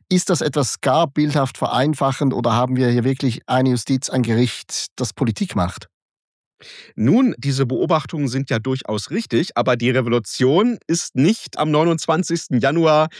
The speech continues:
Speaker 2: sechsundzwanzig vom Bundesverwaltungsgericht losgetreten worden,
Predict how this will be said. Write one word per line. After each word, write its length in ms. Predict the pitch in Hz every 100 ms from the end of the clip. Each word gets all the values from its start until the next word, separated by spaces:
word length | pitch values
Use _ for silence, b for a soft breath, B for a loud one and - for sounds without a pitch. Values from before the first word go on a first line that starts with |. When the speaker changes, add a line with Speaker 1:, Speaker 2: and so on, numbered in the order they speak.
| B
Speaker 2:
sechsundzwanzig 960 | 110 143 - 139 - 127 180 170 170 -
vom 320 | 143 143 147
Bundesverwaltungsgericht 1080 | 147 160 - 135 214 285 240 - 104 110 110
losgetreten 640 | 117 - 127 117 117 127
worden, 360 | 101 104 127